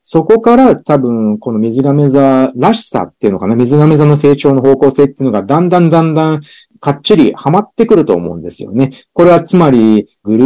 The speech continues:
ープとか集団での活動とかっていうのが、コミュニケーション能力がこう磨かれていくにつれて、だんだんだんだん良くなってくると思うんです。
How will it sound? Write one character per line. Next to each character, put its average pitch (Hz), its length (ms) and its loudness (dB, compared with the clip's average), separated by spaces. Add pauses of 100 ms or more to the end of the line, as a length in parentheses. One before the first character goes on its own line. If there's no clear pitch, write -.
(120)
ー - 20 0
プ 131 100 -10
と 104 80 -6
か 92 140 -8
集 127 240 0
団 127 180 -2
で 131 140 0
の 107 140 -2
活 101 280 -8
動 98 160 0
と 104 100 -2
か 101 100 -6
っ - 60 -14
て - 180 -4
い 98 180 0
う 90 40 -2
の 90 120 -4
が、 90 400 -4
コ - 80 -4
ミ 139 80 2
ュ - 20 2
ニ 151 80 2
ケ 160 140 2
ー - 20 4
シ 156 140 0
ョ - 20 2
ン 151 60 2
能 151 120 4
力 127 300 2
が 98 460 -2
こ 120 140 -2
う - 20 0
磨 120 240 0
か 147 100 -2
れ 151 120 4
て 156 100 2
い 156 100 0
く 175 140 0
に 170 180 2
つ 156 140 -10
れ 160 80 -6
て、 165 180 -2 (240)
だ 175 100 2
ん 220 120 4
だ 220 120 2
ん 208 200 4
だ 185 120 2
ん 180 140 -2
だ 180 120 0
ん 175 60 0
良 196 120 4
く 202 100 0
な 113 80 -2
っ - 20 -10
て 104 120 -6
く 98 80 -4
る 92 80 -6
と - 80 -10
思 80 100 -12
う 58 60 -14
ん - 20 -20
で - 80 -12
す。 - 240 -16